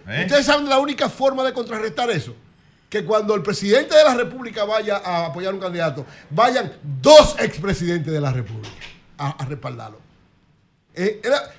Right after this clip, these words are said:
Speaker 2: a, a ver qué puede suceder. No es, eso no quiere decir que van a ganar, pero por lo menos, y yo reitero, miren, si no hay un contrapeso real de la oposición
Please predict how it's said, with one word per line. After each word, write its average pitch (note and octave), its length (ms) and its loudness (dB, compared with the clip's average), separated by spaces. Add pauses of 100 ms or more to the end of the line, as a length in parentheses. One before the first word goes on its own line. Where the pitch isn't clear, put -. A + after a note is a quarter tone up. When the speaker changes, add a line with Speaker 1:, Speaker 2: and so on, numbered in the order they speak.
(600)
Speaker 2:
a, B3 180 4
a B3+ 40 6
ver C4 260 6
qué D#4 120 -4
puede D4+ 260 -4
suceder. C4 440 0
No F#3 140 -4
es, A3 160 -6
eso A3 140 -8
no A#3 60 -4
quiere B3+ 160 -2
decir G#3+ 120 -8
que C4 60 -6
van C4 140 -2
a C4 40 -2
ganar, B3+ 360 0 (100)
pero F#3 180 -4
por F#3+ 140 -8
lo G3 100 -6
menos, G#3 500 -2
y B2+ 100 -12
yo D#3+ 120 -6
reitero, C#3+ 380 -4
miren, D3 260 -4 (580)
si A3+ 300 -10
no C#4 260 2
hay C#4 200 2
un C4+ 140 -8
contrapeso G#3+ 800 -4
real E3+ 760 2 (160)
de C3+ 100 -8
la C#3+ 100 -6
oposición C#3 680 -12